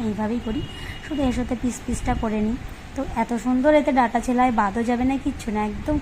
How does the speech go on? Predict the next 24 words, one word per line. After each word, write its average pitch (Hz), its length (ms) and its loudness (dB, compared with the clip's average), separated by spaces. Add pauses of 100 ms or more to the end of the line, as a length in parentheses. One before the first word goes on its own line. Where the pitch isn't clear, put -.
খুব 262 100 -2 (140)
সুন্দর 233 300 0
হয়ে 269 140 2
ডাঁটা 208 200 -2
ছেলাবে। 214 280 -4
দেখো 202 300 -4 (500)
আমি 220 160 -2
তো 226 60 -2 (180)
মানে 214 300 0 (800)
ছিলে 233 300 -2
নিচ্ছি, 220 300 -2
দেখতেই 214 400 -4
পাচ্ছ 196 320 -4
তোমরা, 202 300 -4 (1200)
এই 214 120 -2
দেখো 202 260 -2 (680)
কত 226 140 -2
সুন্দর 226 340 -2
হয়ে, 233 180 0
হয়ে 208 240 0
যাচ্ছে। 202 280 -4
আর 269 100 -2
একটু 277 340 -4
হেসোতে 226 400 -4